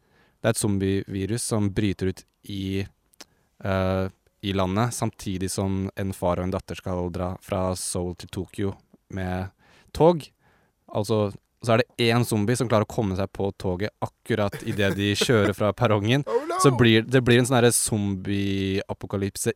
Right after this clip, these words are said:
Speaker 1: inni i toget, hvor de på en måte, det blir litt sånn, eh, at de prøver å komme seg gjennom,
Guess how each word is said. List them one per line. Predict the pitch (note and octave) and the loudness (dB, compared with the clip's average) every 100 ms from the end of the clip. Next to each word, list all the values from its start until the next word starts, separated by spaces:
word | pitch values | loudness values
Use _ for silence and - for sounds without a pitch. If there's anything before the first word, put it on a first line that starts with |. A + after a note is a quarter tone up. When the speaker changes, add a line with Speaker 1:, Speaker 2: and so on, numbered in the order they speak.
| - | -2
Speaker 1:
inni | C#3+ A#2 F#2+ F#2+ F#2 | -2 0 0 -2 -4
i | F#2+ | -8
toget, | - F#2 F2 A2 | -4 -2 0 0
hvor | A2 G#2 | 0 0
de | G2+ G#2+ | 0 0
på | - | 0
en | G#2+ | -2
måte, | - G2+ G#2 | -2 -2 2
det | B2 | 4
blir | C#3+ | 6
litt | D3 - | 4 2
sånn, | A#2+ A2+ A2+ | 2 2 2
eh, | A2+ A2+ A2+ A2 - - _ | 2 4 2 0 -6 -20 _
at | A#2 A2+ | -4 -4
de | |
prøver | A#2 A#2+ G#2+ | 2 4 4
å | |
komme | - G#2+ F#2+ | 2 2 0
seg | - G2 | -2 0
gjennom, | F#2+ F#2 F#2 F#2+ F#2+ | 0 0 -2 -2 -4